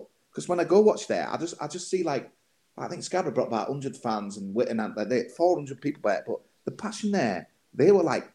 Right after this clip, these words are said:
they were proper football people. They're not, like, half Scarborough and half Arsenal or what have you.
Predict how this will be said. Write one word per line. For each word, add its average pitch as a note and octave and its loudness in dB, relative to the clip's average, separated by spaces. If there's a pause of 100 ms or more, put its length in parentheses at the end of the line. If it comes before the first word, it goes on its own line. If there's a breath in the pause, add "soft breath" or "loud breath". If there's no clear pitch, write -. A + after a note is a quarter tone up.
they B2 4
were B2+ 0
proper G3 -4
football C3+ 0
people. B2 -6 (240)
They're D#3 4
not, D#3 0
like, G#2+ 0 (120)
half A#2+ 0
Scarborough G#2+ -2
and F#2+ -4
half G#2 -6
Arsenal A2 -4
or F#2+ -4
what G#2 2
have G#2 -2
you. D#2+ -4